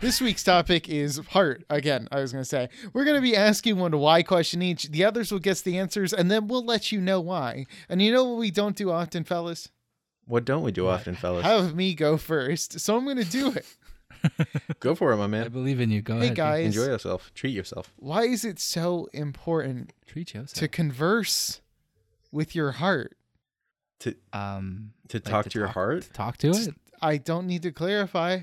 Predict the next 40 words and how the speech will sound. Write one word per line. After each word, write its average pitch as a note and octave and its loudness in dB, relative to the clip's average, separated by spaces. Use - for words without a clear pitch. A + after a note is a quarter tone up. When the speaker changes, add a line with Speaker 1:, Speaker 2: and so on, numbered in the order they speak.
Speaker 1:
Just E3 -4
why, G3 6
why G3+ 4
can F3+ 4
you, G3 4
why, F#3+ 6
why G#3 6
should A3+ 2
you G#3 2
converse F3+ -2
with E3+ -4
your E3+ -2
heart? E3+ -4
Speaker 2:
Well, C#3+ 0
okay, G#2+ -2
so, A2+ 2
uh, A2+ -4
I, B2+ -4
and C3+ -2
Matt, C3 0
I A#2+ 0
don't B2 2
mean A#2+ 2
to, G#2+ 2
you G#2+ 0
know, G2+ 0
just F#2+ -6
steamroll G2 0
right G2 0
into G2 -2
this, G2 -4
but, G2+ -4
uh, G2+ -4
the, A#2 2
the A#2 -4
most D3+ -2
Speaker 3:
But C3 -2
Speaker 2:
suc- C#3+ 0
Speaker 3:
you C3+ 0
are, F#2+ -6